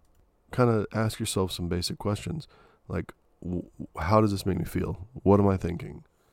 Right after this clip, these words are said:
Um, what, what have I actually done in this time? And for a lot of us, uh, just sitting on your phone, scrolling through whatever social media and things like that is,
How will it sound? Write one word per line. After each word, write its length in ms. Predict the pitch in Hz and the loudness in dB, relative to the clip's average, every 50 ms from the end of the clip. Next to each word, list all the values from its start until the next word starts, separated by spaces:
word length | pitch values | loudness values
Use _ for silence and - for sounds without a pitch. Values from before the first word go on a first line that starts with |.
| _ _ _ _ _ _ - | _ _ _ _ _ _ -14
Um, 420 | 98 90 82 80 80 82 95 95 82 _ _ _ _ _ _ _ _ _ _ _ _ _ _ _ _ _ | -10 -8 -8 -8 -8 -10 -12 -16 -20 _ _ _ _ _ _ _ _ _ _ _ _ _ _ _ _ _
what, 280 | - 92 98 101 92 - _ _ _ _ _ _ _ _ _ _ _ _ _ _ _ _ _ - | -8 -4 -2 -2 -4 -4 _ _ _ _ _ _ _ _ _ _ _ _ _ _ _ _ _ -6
what 360 | 95 95 104 110 107 - - | 2 6 6 6 6 4 0
have 240 | - 85 98 101 95 | 2 4 6 6 8
I 120 | 92 87 | 6 6
actually 440 | 87 92 92 92 - - 90 87 85 | 6 4 2 2 2 4 4 4 4
done 460 | 82 85 98 98 92 87 82 85 85 | 4 4 6 8 8 8 6 4 2
in 140 | 87 85 85 | 0 0 0
this 120 | 82 80 | 0 -2
time? 360 | - - 95 87 82 - - - - - _ _ - - | 0 0 0 2 0 -2 -4 -8 -14 -20 _ _ -10 -4
And 100 | 117 113 | -2 0
for 120 | - - 131 | 2 2 2
a 40 | 135 | 2
lot 160 | 151 175 151 | 2 2 0
of 100 | 107 92 | 2 2
us, 400 | 90 87 - - - - - - _ _ _ _ _ _ _ _ _ _ _ _ _ _ _ _ - | 0 0 -2 -4 -10 -12 -14 -18 _ _ _ _ _ _ _ _ _ _ _ _ _ _ _ _ -6
uh, 360 | 90 90 87 87 87 - - - 139 - _ _ _ _ - 95 | -4 -2 -2 -2 -2 -4 -6 -8 -12 -14 _ _ _ _ -12 -10
just 340 | 104 101 - - - - | -6 -6 -6 -6 -8 -8
sitting 220 | - - 110 104 104 | -4 -2 0 0 2
on 60 | 101 | 2
your 80 | 95 87 | 0 0
phone, 260 | - 98 95 95 92 | 0 2 2 2 2
scrolling 400 | - - - 92 92 92 92 92 | 0 2 4 4 4 4 2 0
through 400 | - - 90 87 87 87 90 98 - - | 0 2 2 2 2 0 -4 -10 -8 0
whatever 240 | - 95 90 90 90 | 2 4 4 4 4
social 300 | - - 90 - 92 92 | 2 0 0 2 2 2
media 260 | 90 90 90 90 90 | 4 4 4 2 2
and 120 | 90 92 | 0 0
things 180 | 95 90 90 90 | -2 -2 -2 -2
like 140 | 90 90 85 | -4 -4 -4
that 260 | 90 87 87 87 104 - _ _ _ _ _ - - _ _ _ _ | -2 -2 -2 -2 -4 -8 _ _ _ _ _ -20 -20 _ _ _ _
is, 260 | - 98 95 92 90 | -2 -2 0 0 -2